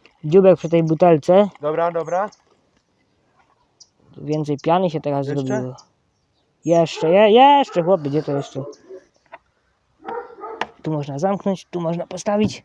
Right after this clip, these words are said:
Speaker 2: Proszę.
Speaker 1: Teraz trzeba na moment uruchomić, połóż na razie lejek, za chwilę będziemy go pukać. Teraz trzeba uruchomić na chwilę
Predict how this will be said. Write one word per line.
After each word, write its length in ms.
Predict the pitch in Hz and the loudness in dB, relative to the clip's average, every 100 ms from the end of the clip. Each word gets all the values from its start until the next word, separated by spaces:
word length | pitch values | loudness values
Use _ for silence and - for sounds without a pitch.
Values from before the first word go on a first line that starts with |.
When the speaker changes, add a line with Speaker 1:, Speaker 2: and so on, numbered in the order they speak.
| _ | _
Speaker 2:
Proszę. 160 | - - | -20 -10
Speaker 1:
Teraz 240 | - 196 175 | 0 0 2
trzeba 240 | 196 175 | 4 4
na 100 | 175 | 4
moment 360 | 175 175 175 160 | 2 2 0 -4
uruchomić, 480 | 160 160 170 170 - | -2 0 -2 -4 -2
połóż 220 | 175 156 | -2 -2
na 80 | 156 | -4
razie 180 | 147 | -4
lejek, 300 | 147 151 151 | -2 -2 -4
za 80 | 147 | -8
chwilę 160 | 143 156 | -8 -6
będziemy 240 | 151 156 | -6 -6
go 80 | 151 | -6
pukać. 320 | 147 143 139 - - _ _ _ _ _ _ _ - _ - _ - - _ 415 466 - _ _ | -8 -14 -16 -18 -20 _ _ _ _ _ _ _ -20 _ -20 _ -20 -20 _ -14 -14 -14 _ _
Teraz 240 | 208 208 | 2 2
trzeba 180 | 202 190 | 2 -2
uruchomić 560 | 185 190 180 214 196 - | 2 2 2 0 0 -4
na 140 | 180 | -4
chwilę 340 | 165 185 180 | -2 2 2